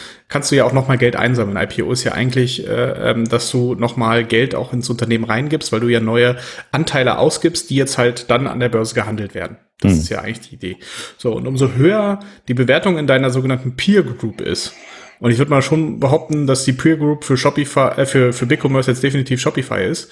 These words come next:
Speaker 2: Hm, okay.
Speaker 1: Umso höher kannst du ja auch deine eigene Bewertung dann setzen. Man, äh, orientiert sich dann an sogenannten, äh, Multiples. Das heißt, man nimmt zum Beispiel den Umsatz. Also man guckt sich mal an, wie, wie, wie ist Shopify jetzt bewertet, äh, und rechnet das mal durch den Umsatz.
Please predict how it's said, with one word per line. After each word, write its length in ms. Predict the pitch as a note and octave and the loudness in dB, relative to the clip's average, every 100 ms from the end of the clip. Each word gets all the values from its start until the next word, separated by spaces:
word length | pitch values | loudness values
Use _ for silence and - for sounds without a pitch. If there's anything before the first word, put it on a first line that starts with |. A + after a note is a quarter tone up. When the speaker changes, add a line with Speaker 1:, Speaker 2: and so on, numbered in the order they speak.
| - | -2
Speaker 2:
Hm, 180 | A2+ G2 | 0 0
okay. 220 | - - B2 | 0 -2 -2
Speaker 1:
Umso 260 | C#3 C3 B2+ | 0 4 6
höher 240 | C#3 F3+ | 6 4
kannst 320 | F3+ E3 D#3+ | 2 0 2
du 40 | D#3 | 2
ja 220 | D#3 D3 | 4 2
auch 120 | C3+ | 2
deine 240 | C#3 B2+ | 0 0
eigene 240 | - F3+ E3+ | 0 2 2
Bewertung 400 | C3 G#2+ G#2+ G#2+ | 2 0 0 -2
dann 100 | G#2 | 0
setzen. 420 | A2 - G#3+ G3 | -2 -2 -2 -2
Man, 200 | C3+ B2+ | 2 2
äh, 80 | G2 | 2
orientiert 500 | G2+ - C3 B2+ C#3 | 2 2 2 0 -4
sich 80 | - | -2
dann 140 | B2 | 0
an 140 | A#2 | 0
sogenannten, 640 | A#2 B2 B2 A#2+ A2+ A#2 A#2+ | 0 0 2 0 0 0 0
äh, 260 | - A2+ | -2 -2
Multiples. 800 | A#2 B2 C#3+ E3+ F3 - F#3+ G3 | 0 2 4 4 2 2 2 2
Das 100 | E3+ | -2
heißt, 240 | A#2+ B2+ B2+ | 2 2 2
man 160 | A#2+ | 2
nimmt 120 | A#2 B2+ | 2 0
zum 100 | B2+ | 0
Beispiel 320 | A#2 - A#2+ | -2 0 0
den 180 | A#2 A2+ | 2 2
Umsatz. 560 | E3+ F#3 G3 G#3+ - | 2 4 2 0 -6
Also 120 | - B2+ | -2 0
man 180 | B2 B2 - - _ | 0 -2 -12 -20 _
guckt 180 | F#3 | 0
sich 140 | F3+ D3 | 2 0
mal 180 | D#3 D3 | 2 2
an, 200 | F#3+ D3 | 2 0
wie, 200 | D#3+ D3+ | 0 0
wie, 360 | D3+ D#3 C#3+ | -2 -2 -2
wie 160 | D#3+ E3+ | -2 -2
ist 120 | D3+ | 0
Shopify 360 | - F3 F3+ D#3+ | 0 0 0 0
jetzt 220 | C#3 - | 0 -2
bewertet, 500 | B2 C#3 G3+ B3 - - - - _ _ | 2 2 4 0 -2 -20 -20 -20 _ _
äh, 220 | C#3+ C#3+ | 2 4
und 160 | - C3 | 2 0
rechnet 280 | D#3 - | -2 0
das 140 | E3 D#3+ | -2 0
mal 80 | D3 | 2
durch 220 | D#3 E3 | 2 0
den 100 | D3 | 0
Umsatz. 520 | D#3 G3 C4 D#4+ - | 2 2 2 0 -6